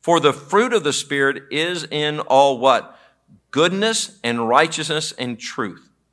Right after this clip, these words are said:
proving what is acceptable unto the Lord, and have no fellowship with the unfruitful works of darkness, but rather what?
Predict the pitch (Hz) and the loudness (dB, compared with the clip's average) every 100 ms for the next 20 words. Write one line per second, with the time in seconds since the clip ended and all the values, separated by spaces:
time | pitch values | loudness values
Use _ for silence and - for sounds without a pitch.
0 | _ - _ - 196 240 254 254 190 160 | _ -20 _ -4 -2 0 -2 0 2 2
1 | 131 131 - - 214 - 123 123 127 120 | 0 -4 -4 -2 -2 -2 0 0 0 -4
2 | - _ - 139 160 160 156 156 127 131 | -20 _ 2 4 4 0 -4 -4 0 -2
3 | 123 127 101 98 - _ _ - 131 151 | -2 -4 -4 -8 -16 _ _ -8 0 2
4 | 143 131 135 135 - 269 294 254 160 - | 2 2 0 0 -2 2 4 4 2 0
5 | - 123 123 - _ _ 131 156 151 147 | 0 0 0 -6 _ _ 0 0 0 -4
6 | - 214 247 262 - 185 - 156 143 123 | 4 4 4 -2 -4 -8 -2 -2 -2 0
7 | 131 175 - - 135 113 - 156 180 190 | 2 2 0 -2 -2 -2 -2 4 4 2
8 | 131 131 - 135 - 113 143 160 156 151 | -4 -6 -2 -2 -2 2 4 4 2 0
9 | 135 156 147 - | 2 2 2 -2